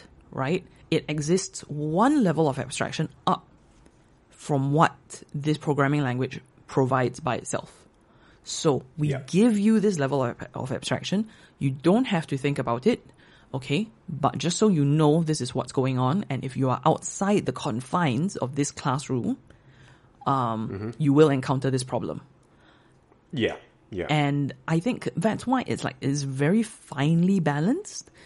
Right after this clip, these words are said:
Speaker 1: Like, so
Speaker 2: Right.
Speaker 1: <laughs> to go back to, like, do we start teaching statistics to primary school kids?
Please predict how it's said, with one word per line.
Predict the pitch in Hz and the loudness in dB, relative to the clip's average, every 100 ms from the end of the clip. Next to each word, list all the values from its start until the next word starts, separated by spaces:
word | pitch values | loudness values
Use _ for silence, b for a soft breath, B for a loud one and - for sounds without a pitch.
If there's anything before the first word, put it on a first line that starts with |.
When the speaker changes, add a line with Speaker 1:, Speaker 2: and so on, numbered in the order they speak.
| B B | B B
Speaker 1:
Like, | - - - _ _ - | -12 -12 -14 _ _ -12
so | - 202 190 | -4 -2 -2
Speaker 2:
Right. | 104 101 190 | -2 -4 -6
Speaker 1:
<laughs> | - | -16
to | - | -2
go | 196 | 0
back | 220 220 | 2 -2
to, | - | -4
like, | 123 127 | -4 -4
do | 135 | -4
we | 143 196 | -2 -2
start | 170 175 - | -2 -2 -2
teaching | - 156 151 160 | -2 -2 0 0
statistics | - 123 131 131 - | -2 -4 -6 -6 -8
to | - | -12
primary | - 127 143 | -6 -4 -4
school | - 143 | -2 -4
kids? | 143 190 208 - | -2 0 0 -4